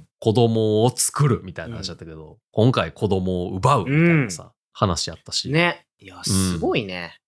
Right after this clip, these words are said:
Speaker 2: そう考えると。やっぱすごい映画だな、これ。
Speaker 1: そうそう、
Speaker 2: うん。
Speaker 1: そう思うとすげえ。
Speaker 2: うん。
Speaker 1: まあ、あの、最後のな、あの、親の手から逃れるの、なんか、
Speaker 2: うん。
Speaker 1: メタファーに、
Speaker 2: うん。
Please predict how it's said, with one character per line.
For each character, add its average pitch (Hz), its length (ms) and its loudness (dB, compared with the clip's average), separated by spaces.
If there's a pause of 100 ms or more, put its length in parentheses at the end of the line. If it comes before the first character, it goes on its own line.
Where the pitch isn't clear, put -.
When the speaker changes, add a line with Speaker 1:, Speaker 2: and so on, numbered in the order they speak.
(360)
Speaker 2:
そ - 180 -12
う 101 60 -12
考 98 260 -8
え 92 60 -10
る 82 80 -18
と。 80 160 -20
や 202 80 -6
っ - 40 -10
ぱ - 60 -10
す - 180 -6
ご 294 140 0
い 147 40 2
映 123 40 0
画 104 140 -6
だ 92 100 -12
な、 90 80 -14
こ 85 140 -18
れ。 78 200 -16 (200)
Speaker 1:
そ 131 160 4
う 104 40 2
そ 101 80 0
う、 - 20 0
Speaker 2:
う - 0 -
ん。 - 20 0
Speaker 1:
そ 190 220 2
う - 20 2
思 180 220 2
う - 20 -4
と 160 80 0
す - 180 0
げ 104 140 4
え。 - 80 2
Speaker 2:
う 120 40 -4
ん。 98 320 -10 (120)
Speaker 1:
ま 82 100 0
あ、 73 100 -4
あ 127 60 4
の、 101 60 0
最 101 220 2
後 87 100 -4
の 80 80 -10
な、 107 180 -6
あ 82 40 -12
の、 78 260 -16 (280)
親 107 260 4
の 101 120 2
手 - 160 -2
か 110 140 0
ら 82 120 -4
逃 95 280 0
れ 107 120 2
る 87 180 -6
の、 82 200 -8
な 85 160 -8
ん 98 60 -10
か、 90 100 -10
Speaker 2:
う 104 40 -8
ん。 - 40 -2
Speaker 1:
メ 120 100 6
タ 117 140 0
フ - 140 -6
ァ 85 120 0
ー - 40 -10
に、 78 120 -12
Speaker 2:
う 117 60 -8
ん。 98 260 -12